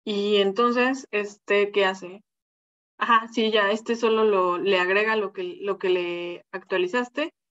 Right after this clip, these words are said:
lo agrega, le dice, "a este workflow agrégale estos parámetros".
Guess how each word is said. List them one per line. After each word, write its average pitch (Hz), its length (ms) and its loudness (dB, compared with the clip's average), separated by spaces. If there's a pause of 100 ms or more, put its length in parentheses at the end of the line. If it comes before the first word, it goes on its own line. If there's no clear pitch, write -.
(200)
lo 202 220 2
agrega, 185 420 2
le 190 120 -2
dice, 196 380 -6
"a 185 180 -2
este 233 840 -2
workflow 220 680 -2
agrégale 185 800 -4
estos 190 280 -10
parámetros". 165 720 -12